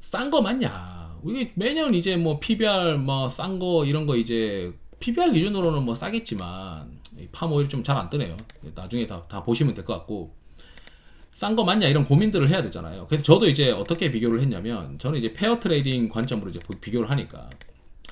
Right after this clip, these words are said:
우선 국내에서 이제 포스코 인터내셔널이라-, 포스코 인터내셔널이랑 엘엑스 인터내셔널은 극단적으로 엘엑스가 못 올랐다. 그건 당연한 거겠죠. 포스코는 훨씬 이제 그 업스트림으로 많이 진출을 하고 있으니까.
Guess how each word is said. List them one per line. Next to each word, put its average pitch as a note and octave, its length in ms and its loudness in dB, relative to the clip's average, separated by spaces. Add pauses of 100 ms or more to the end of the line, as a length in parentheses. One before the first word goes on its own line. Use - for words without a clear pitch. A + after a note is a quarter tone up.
(380)
우선 D3+ 440 0
국내에서 G#3 480 4
이제 A#2 140 2
포스코 A#3 360 2
인터내셔널이라-, B2+ 880 0 (220)
포스코 G3+ 300 -2
인터내셔널이랑 A#2 920 -2
엘엑스 C3 280 -2
인터내셔널은 A2 840 -2
극단적으로 E3+ 640 0
엘엑스가 C3 680 -2
못 G2+ 140 -4
올랐다. D#3 420 -4
그건 E3 180 -6
당연한 C3+ 340 -2
거겠죠. B2 420 -2 (460)
포스코는 D3 420 0
훨씬 F#3 380 -2
이제 F#2 500 -4
그 E2 220 -10
업스트림으로 A#2+ 560 0
많이 E2+ 200 -8
진출을 C#3+ 360 -4
하고 B2+ 160 0
있으니까. D#2+ 540 -12